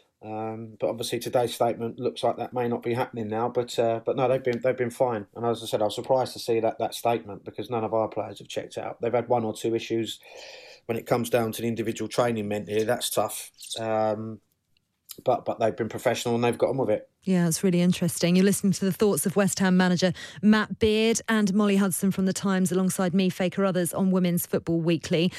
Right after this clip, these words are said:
Speaker 2: Uh, now, as if the F A didn't have enough to contend with, they're still looking for an England manager to replace Phil Neville. We obviously did a Women's Football Weekly special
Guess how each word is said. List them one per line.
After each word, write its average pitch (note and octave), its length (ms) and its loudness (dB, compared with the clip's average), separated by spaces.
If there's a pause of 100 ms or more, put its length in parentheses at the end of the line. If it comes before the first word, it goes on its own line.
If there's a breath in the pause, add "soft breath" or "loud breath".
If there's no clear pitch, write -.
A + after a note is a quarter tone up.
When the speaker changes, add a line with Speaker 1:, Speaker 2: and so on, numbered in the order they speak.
(160 loud breath)
Speaker 2:
Uh, A#3+ 160 2
now, C4+ 180 4
as C4 120 2
if E4 160 0
the D4+ 100 4
F C4 160 0
A A#3 140 4
didn't G#3+ 220 -2
have A3 360 0 (220 loud breath)
enough A#3 320 4
to G3 100 -4
contend F#3 460 2
with, G3 260 2
they're B3+ 140 2
still E4 440 2
looking A3 600 2 (240 loud breath)
for A#3+ 480 4 (100)
an C4 140 4
England C4+ 280 4
manager F3+ 400 0
to - 200 -6
replace A3+ 440 0
Phil A#3+ 200 0
Neville. A#3+ 440 2
We G3 160 2
obviously A#3 260 -2
did G3+ 140 0
a G3+ 60 2
Women's G3+ 300 0
Football F3+ 180 -2
Weekly F#3+ 240 0
special B3 640 0